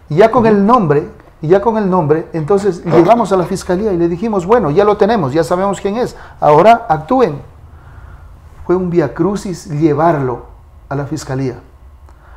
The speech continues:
Cuando lo llevamos a la fiscalía, él negó que era Juan Solano. Dijo: "No, yo no soy Juan Solano", fue un viernes. Pero después dijo que Dios lo iluminó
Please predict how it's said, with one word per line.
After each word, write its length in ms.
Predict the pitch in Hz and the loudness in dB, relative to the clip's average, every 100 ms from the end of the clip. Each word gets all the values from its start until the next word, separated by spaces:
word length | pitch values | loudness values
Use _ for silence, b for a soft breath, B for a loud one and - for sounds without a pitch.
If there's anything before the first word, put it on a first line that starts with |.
| b b | b b
Cuando 260 | - 208 208 | 0 2 4
lo 80 | 208 | 4
llevamos 400 | 202 208 277 247 | 4 4 2 2
a 40 | |
la 80 | 214 | 0
fiscalía, 460 | 180 185 175 190 202 | 0 -2 -2 0 0
él 180 | 202 202 | -2 -2
negó 360 | 175 143 151 214 | -2 -2 0 0
que 160 | - 123 | -2 -6
era 100 | 123 | -6
Juan 200 | 123 123 | -8 -10
Solano. 340 | 127 120 123 | -10 -10 -8
Dijo: 240 | 160 - | -8 -8
"No, 120 | 147 156 | -8 -6
yo 140 | 151 | -6
no 80 | 156 | -6
soy 140 | 151 | -8
Juan 180 | 156 165 | -6 -8
Solano", 340 | 143 156 156 127 | -8 -8 -8 -6
fue 120 | 151 | -4
un 80 | 156 | 0
viernes. 420 | 175 139 107 - - - - - - b b b b - | 0 0 -8 -18 -20 -20 -20 -20 -20 b b b b 0
Pero 380 | 190 208 214 - | 4 6 4 0
después 540 | 151 147 - 202 190 | -4 -4 0 2 4
dijo 260 | 196 202 185 | 2 -2 -2
que 140 | 170 | -2
Dios 320 | 147 165 202 262 | -2 2 2 2
lo 180 | 220 | 2
iluminó 760 | 214 196 214 208 185 151 127 156 | 2 0 -2 -2 0 -2 -4 -10